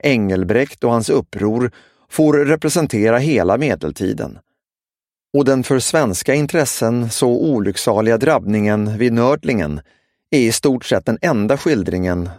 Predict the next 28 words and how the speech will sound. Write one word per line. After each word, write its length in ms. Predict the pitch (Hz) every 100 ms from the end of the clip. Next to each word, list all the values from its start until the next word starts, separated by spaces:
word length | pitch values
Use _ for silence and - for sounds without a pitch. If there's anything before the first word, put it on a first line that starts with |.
| _
från 420 | - 147 107 90 87
det 120 | - 107
krigiska 580 | - 101 98 120 -
sextonhundratalet. 960 | 113 135 - - 82 76 - 76 92 - _ _ _ _ _ _ _ _ _ _ _ _ -
Flera 480 | - 135 151 156 165
personligheter 1080 | 170 151 120 120 151 123 85 - 82 90 98
som 280 | - 120 113
kan 300 | 120 110 104
anses 520 | 143 117 101 120 110
givna 600 | 143 127 101 123 165 165
i 200 | 139 160
en 140 | 165
bok 260 | 104 98 -
som 180 | 117 120
denna 380 | 123 78 82 - _ _ _ -
letar 420 | 156 104 - 117
man 140 | 147
också 240 | 92 - -
förgäves 480 | 160 95 82 110 -
efter. 360 | - - - _ _ _ _ _ _ _ _ _ -
Gustav 460 | 131 135 - 139 127
den 140 | 127
andre 280 | 147 123 120
Adolf 680 | 123 95 95 127 147 147 -
och 300 | 127 120 113
Karl 240 | - 123
den 180 | 113 123
tolfte 580 | - 135 - - - 110